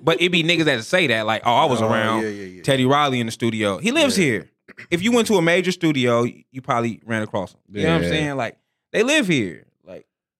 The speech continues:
Speaker 1: when we go to these, if you, I go, you go to any big studio, yeah, celebrities be there. Like, a lot of celebrities records in Las Vegas. So if you seen one while you was at a
Speaker 3: Yeah.
Speaker 1: studio session, that's not uncommon.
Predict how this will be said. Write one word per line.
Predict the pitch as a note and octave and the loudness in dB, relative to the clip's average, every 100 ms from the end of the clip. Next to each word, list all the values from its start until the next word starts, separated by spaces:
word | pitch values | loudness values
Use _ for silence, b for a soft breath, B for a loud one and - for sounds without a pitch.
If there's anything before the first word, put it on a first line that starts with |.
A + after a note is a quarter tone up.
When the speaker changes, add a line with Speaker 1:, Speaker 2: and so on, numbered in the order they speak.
| _ _ | _ _
Speaker 1:
when | F#2+ G2+ | -10 -4
we | D#3 | 0
go | D#3+ | 0
to | D3+ | -2
these, | D#3 D3+ A#2+ | -10 -10 -14
if | A2 A#2+ | -20 -20
you, | C3 | -8
I | B2+ | -8
go, | C3+ | -6
you | G2 C#3 | -10 -8
go | D3+ | -8
to | C#3 - | -6 -8
any | B2 D3+ | -6 -6
big | A#2+ B2 - | -4 -6 -6
studio, | - C#3 A#2 A2 A#2 - _ _ _ | -14 -12 -8 -8 -8 -12 _ _ _
yeah, | - D#4+ E3 | -20 -12 -12
celebrities | A#2 D#3 G3 G3 E3+ | -10 -6 -6 -8 -14
be | G#3 | -14
there. | A#3 C#3 A2 | -10 -10 -10
Like, | G#2+ G2+ _ _ | -14 -18 _ _
a | G2 | -10
lot | F#2+ C#3+ | -2 0
of | F3+ | 0
celebrities | C#3+ C3 A2+ G#2 G2+ | -2 -4 -4 -4 -8
records | G#2+ - F#2+ F#2+ | -10 -6 -2 -4
in | A2 | -4
Las | G2+ A2+ | -6 -6
Vegas. | C3 F3 F2+ | -6 -10 -10
So | - G2 G2 | -14 -14 -14
if | G2 | -16
you | A#2+ D3 _ | -20 -20 _
seen | _ A2+ C#3+ A2+ | _ -8 -8 -8
one | G#2 C3 | -10 -6
while | G2 G#2 | 0 2
you | G2+ | 2
was | G2+ | 2
at | G2+ | 0
a | |
Speaker 3:
Yeah. | F#2+ | -2
Speaker 1:
studio | - G#2+ | -6 -10
session, | G#2 G#2 G#2 C#3+ | -10 -12 -16 -18
that's | B2+ G#2+ _ _ _ _ - | -20 -20 _ _ _ _ -14
not | C3+ | -8
uncommon. | D3+ D#3 B3 A#2+ | -6 -4 -4 -4